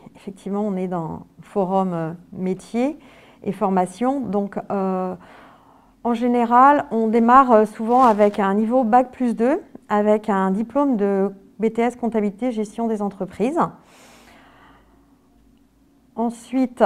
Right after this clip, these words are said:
on a le niveau bac plus trois avec un D C G, diplôme de comptabilité et de gestion.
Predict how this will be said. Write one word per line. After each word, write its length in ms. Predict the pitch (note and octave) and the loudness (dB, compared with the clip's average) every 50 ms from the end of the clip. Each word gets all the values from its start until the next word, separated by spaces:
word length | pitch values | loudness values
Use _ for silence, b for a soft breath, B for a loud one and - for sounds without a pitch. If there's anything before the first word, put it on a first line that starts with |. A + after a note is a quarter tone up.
| C3+ - - | 2 2 0
on 300 | - A3 A3 A3 A3 A3 | 0 0 2 2 2 4
a 200 | A3+ A3 A3 G#3+ | 4 6 6 6
le 140 | G#3+ G#3 G#3+ | 6 4 4
niveau 340 | G#3+ A3 G#3+ G#3+ A3 A3+ A3 | 2 2 0 0 0 0 2
bac 280 | G3 A3+ A#3 A3+ A#3 | 4 4 4 4 2
plus 200 | - - A#3 A3+ | -4 -10 -10 -10
trois 360 | - - - B3 A#3+ A#3+ A#3+ A#3+ | -10 -2 2 4 4 4 4 2
avec 560 | - G3+ G#3 G3+ G3 G#3 G#3+ G#3 G#3 G#3 - | 2 0 0 2 2 2 4 4 4 2 0
un 540 | G3+ F3+ F3+ F3+ F3 F3 F3 F3 F3 F3 E3+ | 0 0 0 0 0 0 0 0 -2 -2 -4
D 160 | F3 G#3 G#3+ | -4 -4 -4
C 240 | G3+ - - G#3 F#3+ | -4 -4 -4 -4 -4
G, 220 | E3+ F#3+ G#3 A#3+ | -2 -2 -2 -2
diplôme 360 | A3+ A3+ A3+ A3+ - A#3 G#3+ | -2 -4 -6 -6 -4 -4 -2
de 80 | G#3+ G#3 | -2 -2
comptabilité 720 | G3+ A3+ G#3 F3+ G3 F#3+ G3+ G3 G3 G#3 G3+ - - - | -2 -4 -4 -4 -4 -4 -4 -4 -2 -2 -4 -2 -2 -4
et 60 | A#3+ A#3 | -4 -2
de 120 | G#3+ G#3+ | -2 -2
gestion. 640 | F#3+ F3+ F3+ F3 F3 - - G3+ G3+ G#3 B3 D#4 | -4 -4 -6 -10 -10 -10 -6 -4 -4 -2 -4 -6